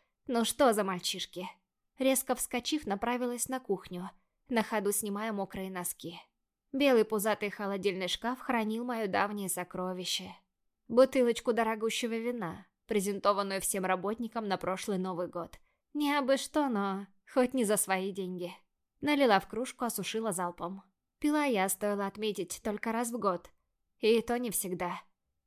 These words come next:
Включила новогодние хиты на смартфоне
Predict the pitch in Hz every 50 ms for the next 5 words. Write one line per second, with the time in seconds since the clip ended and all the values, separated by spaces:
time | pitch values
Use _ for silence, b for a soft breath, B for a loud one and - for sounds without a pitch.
0 | _ _ - - - 240 220 220 - 226 208 202 202 202 185 202 196 202 208 202
1 | 185 202 196 180 - 208 202 - 190 180 180 180 - - 175 175 180 - - -
2 | 233 247 247 247 240 226 -